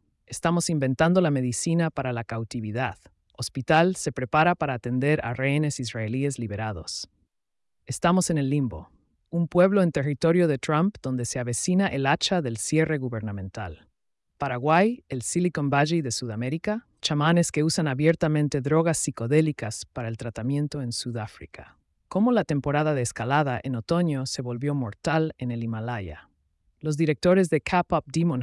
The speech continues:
Hunters hablan sobre las posibilidades en los Oscar y una posible secuela. Sudáfrica debate cambiar el nombre del mundialmente famoso Parque Kruger.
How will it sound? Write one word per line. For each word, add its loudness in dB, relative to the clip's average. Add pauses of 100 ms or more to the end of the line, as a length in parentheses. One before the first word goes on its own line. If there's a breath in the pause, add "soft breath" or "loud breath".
Hunters -2 (140)
hablan 2
sobre 0
las 0
posibilidades -2
en -4
los -6
Oscar -4 (340 soft breath)
y -6
una -2
posible -4
secuela. -8 (480)
Sudáfrica 4
debate 6
cambiar 4
el 6
nombre 4
del 0
mundialmente 2
famoso -2
Parque -4
Kruger. -10